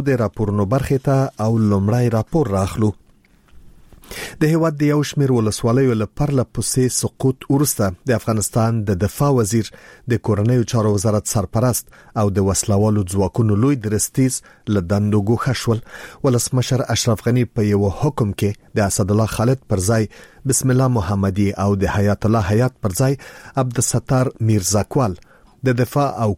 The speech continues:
کورنیو چارو د سرپرست وزیرانو په توګه ګمارلي دي. همداراز ملي راډیو ټلویزیون راپور ورکړی چې ولی محمد احمدزی د محمد یاسین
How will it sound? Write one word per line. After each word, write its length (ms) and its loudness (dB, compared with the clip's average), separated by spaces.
کورنیو 400 2
چارو 220 2
د 160 -2
سرپرست 680 -2
وزیرانو 480 2
په 120 -8
توګه 280 0
ګمارلي 480 0
دي. 80 2
همداراز 420 2
ملي 220 4
راډیو 320 0
ټلویزیون 460 2
راپور 320 2
ورکړی 380 0
چې 180 2
ولی 260 2
محمد 420 0
احمدزی 460 0
د 100 4
محمد 400 0
یاسین 400 0